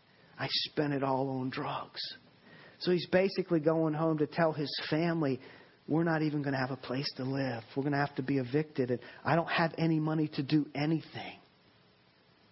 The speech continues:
Decisions. Integrity. What does it mean to inherit the wind? See, this, this young guy's gonna go home and he's gonna have to tell his family, "I have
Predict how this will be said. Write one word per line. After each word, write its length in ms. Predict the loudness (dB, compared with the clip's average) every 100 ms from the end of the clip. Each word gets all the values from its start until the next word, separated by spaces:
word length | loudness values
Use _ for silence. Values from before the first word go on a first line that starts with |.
| _ _ _ _ _ _ _ _ _
Decisions. 1040 | -8 -4 -2 -2 -4 -8 -10 -8 -8 -8 -12 -18 -18 -20 -20 _ _ _ -20 _ -20 -20 -4
Integrity. 1000 | -2 0 2 2 4 2 -2 -6 -8 -10 -18 _ _ -20 -20 -20 _ _ _ _ _ _ _ _ -20 _ -20 _ _ 2
What 140 | 4
does 140 | 4 2
it 80 | 2
mean 280 | 2 2 2
to 120 | 2
inherit 460 | 0 2 2 2 2
the 80 | 0
wind? 360 | 2 2 0
See, 140 | 0 -2 -2 2
this, 160 | 2 4 2
this 140 | 2 -2 -14 -2
young 260 | 4 4 6
guy's 320 | 4 4 2
gonna 220 | 2 2
go 180 | 4 4
home 300 | 4 2 4
and 80 | 2
he's 120 | 0
gonna 200 | 0 2
have 220 | 2 2
to 100 | 0
tell 360 | 4 4 4 2 -6 -4
his 160 | 0 0 2
family, 440 | 2 4 2 0 -4 -20 -14 -2
"I 380 | 2 2 0 -2
have 460 | -2 0 0 -2